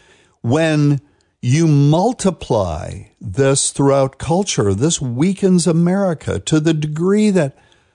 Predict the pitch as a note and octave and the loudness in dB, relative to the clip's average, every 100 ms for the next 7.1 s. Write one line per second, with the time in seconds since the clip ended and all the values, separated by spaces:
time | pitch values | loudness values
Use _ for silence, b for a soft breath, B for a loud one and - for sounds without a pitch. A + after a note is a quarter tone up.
0 | b b A#2+ B2 - E3+ G3+ A3 G#3 E3+ | b b -6 -4 -2 0 2 2 2 2
1 | A#2 G2 F#2+ G2 G2 - - - _ _ | 2 0 -4 -4 -6 -8 -16 -16 _ _
2 | _ _ _ _ - A#2 C3+ - D#3+ D3 | _ _ _ _ -6 -2 -2 0 0 0
3 | E3+ G3 F#3 F#3 D#3+ B2+ A#2 A#2 B2 A#2+ | 0 0 0 2 2 2 0 0 -2 -2
4 | A#2 A#2 A#2+ A#2 A2 - B2 A#2+ A2 B2 | -2 0 0 -2 -2 -2 -2 -2 -2 -4
5 | A#2+ A#2 - - G#2+ G2 C3 B2+ A2+ G2+ | -4 -4 -6 -4 -4 -2 -2 0 0 0
6 | A2+ C3 A#2+ G2+ F#2+ - F3+ F3 A2+ - | 0 0 0 -2 -4 -4 -2 0 -2 -4
7 | - | -6